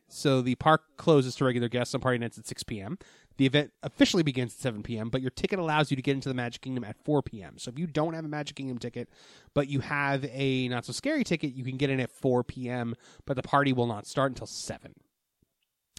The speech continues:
You get a party wristband at the main entrance. For guests already in the park,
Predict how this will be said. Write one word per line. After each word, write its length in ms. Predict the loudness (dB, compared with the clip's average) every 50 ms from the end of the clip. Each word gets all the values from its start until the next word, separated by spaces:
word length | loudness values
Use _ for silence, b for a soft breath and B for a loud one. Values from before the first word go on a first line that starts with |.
| b b b b b b b b -2
You 140 | -2 0
get 180 | 6 6 4 4 4
a 180 | 4 4 4
party 400 | 4 2 2 2 2 4 2 0
wristband 720 | -2 -2 0 0 0 0 0 -2 -2 -2 -2 0 -2 -4 -4
at 140 | -8 -6 -6
the 80 | -4
main 180 | -2 -2 -2 -2
entrance. 400 | -4 -6 -4 -2 -4 -4 -4 -4
For 100 | -6 -2
guests 220 | -2 -2 -2 0
already 220 | 0 0 0 0 -2
in 80 | -2
the 60 | -4
park, 360 | -6 0 2 2 2 2 0